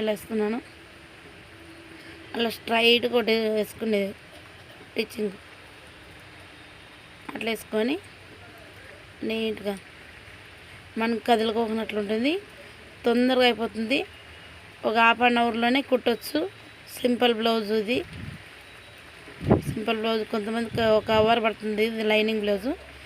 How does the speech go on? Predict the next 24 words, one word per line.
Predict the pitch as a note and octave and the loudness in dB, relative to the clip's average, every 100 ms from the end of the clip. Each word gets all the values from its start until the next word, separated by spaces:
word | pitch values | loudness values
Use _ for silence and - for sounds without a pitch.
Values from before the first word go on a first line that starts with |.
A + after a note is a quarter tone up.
| - - A3 | -20 -8 -2
ఇది | G#3+ A3 | 2 2
హాఫ్ | G#3+ A#3 | 2 2
అన్ | A#3 | 2
అవర్లోనే | A3+ A3 A#3 A#3+ A3+ | 2 2 2 2 -2
కుట్టొచ్చు, | A3 G#3+ G#3+ G#3+ | -4 -2 0 0
ఇది | C#4 - - - - - - - - - - - | -2 -6 -16 -20 -20 -20 -20 -20 -20 -20 -20 -10
తొందరగా | A3+ A3+ A#3+ A#3+ | -4 -2 0 2
అయిపోతుంది. | A3 A3 G#3 C4+ B3+ | 0 -2 -2 0 2
ఇలా | A#3 A3+ A#3+ | 2 0 -2
చూడండి | G#3+ G#3+ A3+ A3 | 0 0 0 2
ఎలా | A3 G#3+ | 4 2
ఉందో | G#3+ C#4+ G4 - - - - - | 0 -4 -8 -18 -20 -20 -20 -12
నేను | G#3 G#3 | -8 -6
కుడుతున్నాను. | G#3 G#3+ G#3 A3+ C#4+ - - - - - - - - - | -4 -4 -2 -2 -4 -8 -20 -20 -20 -20 -20 -20 -20 -10
చూడండి | A3+ G#3+ G#3 F#3+ | -4 -2 -2 -4
ఫ్రెండ్స్, | A3+ A#3+ - - - - - - - - - - - - | -6 -8 -12 -18 -20 -20 -20 -20 -20 -20 -20 -20 -14 -6
మళ్ళీ | A3+ A3 A3+ | -6 0 4
తర్వాత | A3+ A3+ A3+ A3+ | 4 2 -2 -2
వీడియోలో, | A3 A3 G#3+ A#3+ E4 D4+ | 0 2 2 2 -2 -2
నెక్స్ట్ | A3+ - - | -6 -6 -4
వీడియోలో | A3 G#3+ G#3+ D4 D4 - | 2 4 4 0 -4 -8
కటింగ్ | G3+ A3+ A3+ A3+ | -4 -2 0 -2
అని | A3 A3 | -4 -6
చూపిస్తాను. | G3+ - A3 G#3 | -6 -4 0 0